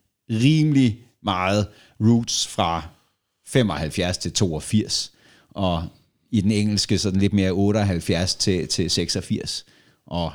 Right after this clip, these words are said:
så også lidt nyere, ikke? Men, men, men hvor vi ligesom er rimelig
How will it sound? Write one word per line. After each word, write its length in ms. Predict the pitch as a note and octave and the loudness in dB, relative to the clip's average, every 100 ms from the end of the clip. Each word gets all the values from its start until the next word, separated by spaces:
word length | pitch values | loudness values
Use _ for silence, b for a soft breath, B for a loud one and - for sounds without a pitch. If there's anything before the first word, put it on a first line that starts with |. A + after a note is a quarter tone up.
| D#2+ | -6
så 140 | - | -6
også 220 | D2+ F2 | -4 -2
lidt 140 | G#2+ G2+ | -2 2
nyere, 400 | G#2 G2+ G#2 A#2+ | 4 4 4 2
ikke? 120 | D3 | 0
Men, 200 | A2 G2+ | -2 -4
men, 240 | F#2 E2 D2+ - | -4 -6 -8 -14
men 120 | - E2 | -10 -6
hvor 100 | E2+ | -4
vi 100 | F#2 | 0
ligesom 300 | G#2 B2 A2 | 0 0 0
er 140 | F2+ | 2
rimelig 400 | G#2+ A2+ B2 A#2 | 4 4 4 2